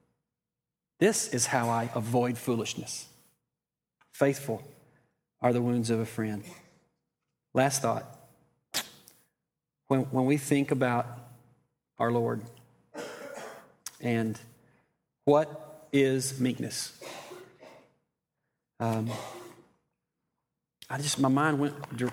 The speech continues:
straight to the Gethsemane prayer before he went to the cross, where he says, "Man, let this cup, Father, pass from me, but not my will, but yours."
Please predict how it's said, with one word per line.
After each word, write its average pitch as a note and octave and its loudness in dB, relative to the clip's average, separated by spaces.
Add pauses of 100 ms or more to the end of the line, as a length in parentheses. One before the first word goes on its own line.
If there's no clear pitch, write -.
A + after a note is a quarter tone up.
straight C#3+ 0
to D3 2
the B2+ 0
Gethsemane B2+ 2
prayer B2 -2 (120)
before B2+ -2
he B2 2
went B2 -4
to - -18
the G#2+ -6
cross, A#2 -4 (560)
where A2+ -2 (2000)
he D#3+ 2
says, C3+ 2 (580)
"Man, A#2 -6
let C#3+ -2
this B2+ 0
cup, - -4
Father, A2 0
pass C#3 0
from A#2 0
me, A2 -6 (880)
but - -14
not B2 0
my B2+ 2
will, A#2+ 2
but A#2+ -2
yours." A2 -4